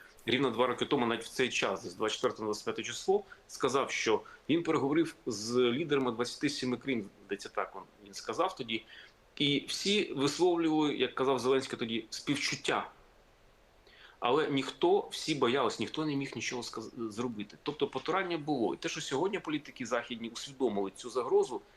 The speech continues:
це, звісно, наша перемога. А от, наприклад, порівняння з Хамасом історії,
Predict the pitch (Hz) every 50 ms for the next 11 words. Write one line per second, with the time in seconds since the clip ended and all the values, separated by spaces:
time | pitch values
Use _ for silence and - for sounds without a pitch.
0 | - - _ - - 170 151 - 143 170 170 - - 139 135 131 131 - 127 -
1 | - 123 127 131 123 98 - - - - - - - - - - - 98 117 139
2 | 151 151 - - - - 123 135 135 - 147 147 - 135 123 - - - - -
3 | 135 143 147 147 147 147 139 131 123 123 - - - - - 143 135 151 170 214
4 | 285 269 - - - - 107 90 90 - - 107 - - - - 113 92 85 82
5 | - - -